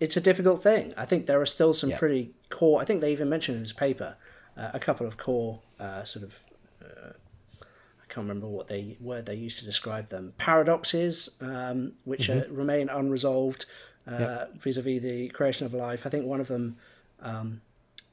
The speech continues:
Speaker 1: uh, is this notion of, um, eukaryotic life, the idea that how did eukaryotic life come to be? Um, you
Speaker 2: Yep.
Speaker 1: know, how did the encapsulation occur? Um,
Speaker 2: Yeah.
Speaker 1: it's, uh,
Speaker 2: And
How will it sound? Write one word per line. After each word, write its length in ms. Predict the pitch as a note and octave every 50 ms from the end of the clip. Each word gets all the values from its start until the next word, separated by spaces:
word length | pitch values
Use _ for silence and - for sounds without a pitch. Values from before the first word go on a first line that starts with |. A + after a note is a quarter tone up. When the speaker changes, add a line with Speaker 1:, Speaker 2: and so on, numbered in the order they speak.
| _ A2+
Speaker 1:
uh, 340 | G#2+ G#2+ G#2+ G#2+ G#2+ A2 G#2+ - - -
is 420 | A#2 A2+ A2+ A2 - - - - _ _
this 240 | - A#2 A2+ - -
notion 320 | B2 A#2+ A2+ - A2+ G#2+ G#2+
of, 320 | G#2 G#2 - - - - -
um, 340 | G2+ G#2 G2+ G2+ G2 G#2+ A2+ - -
eukaryotic 540 | C3+ B2 - B2 A2+ A2+ B2 A#2+ - - A#2
life, 340 | A#2 A2+ A2 G#2 G2 - -
the 120 | B2 A#2
idea 240 | A2 A2+ - A2 G#2+
that 160 | G#2 A2 - - - - - - - _ _
how 320 | - - - B2+ A#2+ A#2+ A#2+
did 380 | A#2 B2+ A#2 A2 A2 A2 - - - _ _ _ _ _ _ _ _ _
eukaryotic 560 | C3+ C3 - - C3+ B2 C3+ B2+ - C3+ - C3+
life 360 | C3 A#2+ A#2+ A#2 - - - _ _ _ _ _ _ _ _ _ _ _ _ _ _ _ - -
come 200 | - F#3+ F3+ E3+
to 100 | - D3+
be? 380 | - F3 E3 D3 C#3 B2+ - - - - - - - _ - -
Um, 400 | C3 C3 C3+ C3+ C3 C3 C3+ C#3 - _ _ _ _ _ -
you 100 | - C3+
Speaker 2:
Yep. 80 | C3
Speaker 1:
know, 60 | A#2+
how 200 | - - D#3+ D#3+
did 160 | C#3+ C#3 C#3 A#2+
the 160 | D3 C#3+ C#3+
encapsulation 680 | C#3 - E3 D3 - - - C#3+ D3+ C#3 - - B2
occur? 460 | A#2+ - - D3 C#3 - - - G2+ - _ - - - - - _ _ _ _ - -
Um, 460 | A2 A2 A2 A2 G#2+ G#2 G#2+ A2+ A2 - _ _ _ -
Speaker 2:
Yeah. 180 | - B2 A2+
Speaker 1:
it's, 200 | G#2+ G2+ - -
uh, 240 | G#2+ G#2 G#2 G#2 G#2+ A2+
Speaker 2:
And 160 | D3+ D#3+